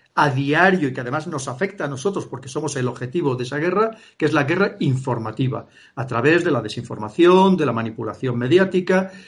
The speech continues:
que es lo que estamos viviendo. Hay que tener en cuenta, por otro lado, que los servicios de inteligencia son instrumento, instrumentos de los gobiernos.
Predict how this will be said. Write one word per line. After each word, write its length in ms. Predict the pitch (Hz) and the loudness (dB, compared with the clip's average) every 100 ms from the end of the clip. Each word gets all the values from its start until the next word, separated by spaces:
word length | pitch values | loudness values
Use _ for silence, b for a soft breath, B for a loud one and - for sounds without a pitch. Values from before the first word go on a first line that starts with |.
| B | B
que 100 | - | 2
es 40 | 151 | 2
lo 80 | |
que 60 | 170 | 2
estamos 320 | 131 135 135 | -2 -2 -2
viviendo. 480 | 113 107 107 107 101 B B B B B B - | -4 -6 -6 -8 -10 B B B B B B 0
Hay 100 | 196 | 0
que 100 | 247 | 4
tener 200 | 214 190 | 4 4
en 100 | 180 | 2
cuenta, 400 | 196 190 208 202 | 0 2 0 0
por 120 | 156 | 0
otro 180 | 147 165 | 2 4
lado, 240 | 185 196 | 4 4
que 80 | 160 | 2
los 120 | 127 | -2
servicios 360 | 123 170 208 180 | -2 -2 0 0
de 60 | |
inteligencia 600 | 160 151 139 139 170 180 | 0 0 0 -2 -2 -2
son 240 | 143 180 - | 2 0 2
instrumento, 1120 | - - - 147 151 180 196 190 214 220 - _ _ _ - | 0 0 -2 -2 0 2 0 0 0 0 -6 _ _ _ -12
instrumentos 600 | - 139 151 185 214 208 147 | -8 -4 -2 0 -2 -2 0
de 120 | 139 | 2
los 180 | 131 120 | 2 0
gobiernos. 800 | 120 131 143 131 110 104 - | -2 2 4 2 -2 -10 -16